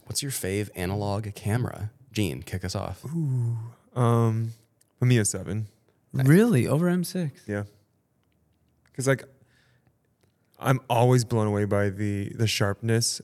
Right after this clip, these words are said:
Speaker 3: Hmm.
Speaker 2: and, uh, just the detail in medium format in general.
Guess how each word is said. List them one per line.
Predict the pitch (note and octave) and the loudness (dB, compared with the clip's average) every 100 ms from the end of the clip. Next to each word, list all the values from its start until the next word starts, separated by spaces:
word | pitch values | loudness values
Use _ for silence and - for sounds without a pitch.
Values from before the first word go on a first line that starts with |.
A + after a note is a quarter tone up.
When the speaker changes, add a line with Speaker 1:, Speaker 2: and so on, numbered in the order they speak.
| _ | _
Speaker 3:
Hmm. | B2+ | 0
Speaker 2:
and, | A2+ G2 F#2+ F#2+ F#2+ F#2+ - _ - | 2 0 -4 -4 -6 -8 -12 _ -14
uh, | - - - - - - | -10 -8 -10 -12 -14 -6
just | B2 A2+ - | -2 -2 -2
the | A2+ | -4
detail | G2 G#2+ G2+ A2+ G#2+ G2+ - _ | -2 -4 -2 -2 -2 -2 -8 _
in | G#2+ G2 | -4 -2
medium | G2 G2+ G2 | -2 -4 -4
format | A2 G#2 F#2 | -4 -4 -4
in | G2 | -8
general. | F2 E2+ G#2+ A#2+ | -8 -4 -2 -4